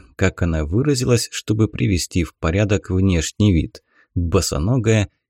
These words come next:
еле слышно что-то бормотала себе под нос, а Хиро, не оборачиваясь, кивнул. Сразу после этого обе Грации выскользнули из комнаты переговоров – и пока к экскурсантам не присоединились.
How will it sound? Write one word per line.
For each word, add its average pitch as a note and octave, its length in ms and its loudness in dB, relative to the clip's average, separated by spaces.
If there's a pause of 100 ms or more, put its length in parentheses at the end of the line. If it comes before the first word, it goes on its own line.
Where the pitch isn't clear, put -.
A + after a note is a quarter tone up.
еле A2+ 380 2
слышно A#2 480 -2
что-то - 440 -2
бормотала F2+ 600 0
себе F2 240 0
под - 320 -2
нос, C3+ 260 0
а D3+ 80 0
Хиро, G3 300 -2
не A#2+ 160 0
оборачиваясь, A#2 760 -2
кивнул. G#2+ 560 0 (220)
Сразу A2 520 0
после - 380 -4
этого - 500 0
обе E2 260 0
Грации A#2+ 580 -2
выскользнули F#2 840 0
из - 300 -4
комнаты F2+ 440 2
переговоров – C#3+ 720 0 (420)
и E3+ 120 4
пока D#3+ 520 0
к - 80 -2
экскурсантам A2 1080 0
не B2 140 2
присоединились. G#2+ 1300 0